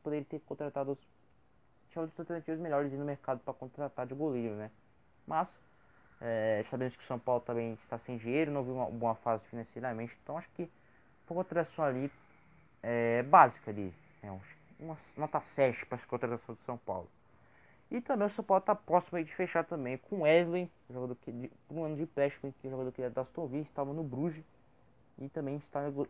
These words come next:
está avançado a negociação. Então esse é o mercado do, bola do São Paulo. Outro time também que, que contratou o Fluminense, contra-, o Fluminense contratou o Leandro Bigode, dois anos de contrato com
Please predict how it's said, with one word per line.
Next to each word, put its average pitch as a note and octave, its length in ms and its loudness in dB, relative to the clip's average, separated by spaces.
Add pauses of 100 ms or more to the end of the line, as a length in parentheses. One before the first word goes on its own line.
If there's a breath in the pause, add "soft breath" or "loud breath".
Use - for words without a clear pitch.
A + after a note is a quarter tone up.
(100)
está - 280 -4
avançado B2+ 400 2
a - 20 2
negociação. B2 540 -4
Então B2 180 -4
esse B2 240 -6
é B2+ 40 -4
o - 20 -4
mercado B2 320 -4
do, B2 140 -2 (120)
bola A2 280 0
do - 80 -20
São C3 140 -6 (120)
Paulo. G2+ 320 0
Outro D3+ 180 -6
time D3 140 -8
também C#3+ 240 -6
que, C3+ 240 -6 (720 soft breath)
que A#2+ 340 -4
contratou E3 460 4
o - 20 -2
Fluminense, G#3+ 540 0
contra-, D#3 280 -2
o C#3+ 40 0
Fluminense D3 300 -6
contratou D3 500 -4
o - 40 -4
Leandro C#3+ 220 0
Bigode, C3+ 320 4
dois C3+ 220 -2
anos C#3 120 -2
de A#2+ 60 -12
contrato B2+ 500 0 (180)
com A#2 240 -8